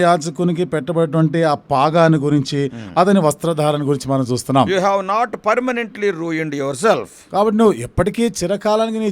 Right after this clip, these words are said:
Speaker 1: జీవితం ఏమి పాడైపోయిందేమి
Speaker 2: Your
Speaker 1: కాదు.
Speaker 2: life is not too far gone for God.
Speaker 1: నీ జీవితం అంత దేవునికి అంత దూరం అయిపోయిందేమి కాదు అది.
Speaker 2: God can hit the restart button for your life.
Speaker 1: దేవుడు నీ జీవితానికి మర-, మరలా పునఃప్రారంభించగలడు ఆయన.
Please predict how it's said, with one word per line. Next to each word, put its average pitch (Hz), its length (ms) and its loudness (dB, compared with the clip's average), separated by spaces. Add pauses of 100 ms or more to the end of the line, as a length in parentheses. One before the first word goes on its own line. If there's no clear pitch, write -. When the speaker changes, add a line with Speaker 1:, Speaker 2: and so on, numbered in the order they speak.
(120)
Speaker 1:
జీవితం 214 440 -2
ఏమి 214 120 0 (100)
పాడైపోయిందేమి 160 680 2
Speaker 2:
Your 139 160 6
Speaker 1:
కాదు. 196 200 -2
Speaker 2:
life 240 200 -2 (120)
is 196 100 -10 (160)
not 214 220 2 (260)
too 277 160 -2 (180)
far 202 220 2 (200)
gone 185 240 2 (100)
for 160 100 -2 (160)
God. 143 260 2 (200)
Speaker 1:
నీ 220 80 6 (140)
జీవితం 254 300 2 (100)
అంత 180 160 -4 (200)
దేవునికి 226 420 2
అంత 220 240 -6 (140)
దూరం 220 280 0
అయిపోయిందేమి 214 640 2
కాదు 208 220 4
అది. 208 120 4 (140)
Speaker 2:
God 220 140 2 (100)
can 208 220 -2
hit 240 140 -4 (160)
the 220 60 -2 (100)
restart 220 420 -2 (100)
button 196 320 -4
for 185 180 -2
your 180 120 0 (140)
life. 139 260 -2
Speaker 1:
దేవుడు 170 280 2
నీ 170 60 2 (160)
జీవితానికి 185 580 2 (300)
మర-, 190 260 8 (160)
మరలా 226 300 8 (300)
పునఃప్రారంభించగలడు 220 1120 6
ఆయన. 98 120 -6